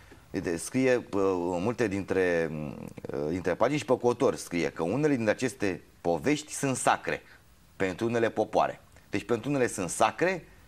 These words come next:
pentru alții sunt, sunt complet, interzise. Lucrarea conține gravurile, frontispiciile și letrinele gravate manual pe lemn.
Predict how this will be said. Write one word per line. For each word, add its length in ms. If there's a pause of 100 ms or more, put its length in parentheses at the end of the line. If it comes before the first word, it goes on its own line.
pentru 280
alții 260
sunt, 360 (600)
sunt 200
complet, 400 (360)
interzise. 600 (1300)
Lucrarea 320
conține 420
gravurile, 960 (640)
frontispiciile 680
și 160
letrinele 540
gravate 760
manual 500
pe 200
lemn. 300